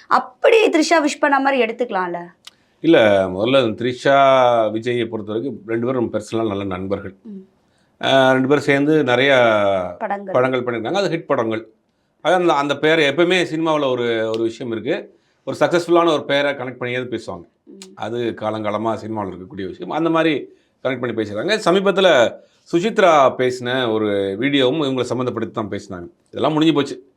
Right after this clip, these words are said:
Speaker 2: இப்ப சமீபத்துல அவங்க போட்ட பிக்சர் தான் பெரிய அளவுல
Speaker 1: வைரல் ஆயிடுச்சு.
Speaker 2: வைரல் ஆயிடுச்சு. அதை ஏன் ரெண்டு பேரும் already இணைத்து பேசுறாங்க, ரெண்டு பேருக்குள்ள இது இருக்குங்கிற மாதிரியான சொல்லிட்டு இருக்கிறாங்க. சமூக வலைத்தளங்கள் ரெண்டு மூணு நாளா போயிட்டு இருக்கு. அந்த நேரங்கள்ல எரியிற தீயில எண்ணெய் ஊத்துற மாதிரி இவங்க அந்த பிக்சர் போடுறாங்க.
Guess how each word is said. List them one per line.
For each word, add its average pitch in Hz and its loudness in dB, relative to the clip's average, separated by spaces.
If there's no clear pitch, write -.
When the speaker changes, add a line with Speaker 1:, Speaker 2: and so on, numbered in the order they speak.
Speaker 2:
இப்ப 165 -2
சமீபத்துல 190 2
அவங்க 165 2
போட்ட 185 0
பிக்சர் 196 -4
தான் 131 -4
பெரிய 131 -4
அளவுல 123 -2
Speaker 1:
வைரல் 117 0
ஆயிடுச்சு. - -
Speaker 2:
வைரல் 117 -4
ஆயிடுச்சு. 104 -4
அதை 139 -4
ஏன் 170 -2
ரெண்டு 123 -6
பேரும் 160 2
already 143 2
இணைத்து 143 -2
பேசுறாங்க, 117 -6
ரெண்டு 117 -10
பேருக்குள்ள 123 -6
இது 123 -6
இருக்குங்கிற 120 -10
மாதிரியான 131 -4
சொல்லிட்டு 120 -8
இருக்கிறாங்க. 101 -8
சமூக 156 2
வலைத்தளங்கள் 139 0
ரெண்டு 135 0
மூணு 135 -2
நாளா 147 0
போயிட்டு 131 -4
இருக்கு. 117 -4
அந்த 131 -2
நேரங்கள்ல 160 -2
எரியிற 190 2
தீயில 151 -4
எண்ணெய் 160 0
ஊத்துற 131 -4
மாதிரி 185 0
இவங்க 151 2
அந்த 131 -6
பிக்சர் 127 -10
போடுறாங்க. 95 -10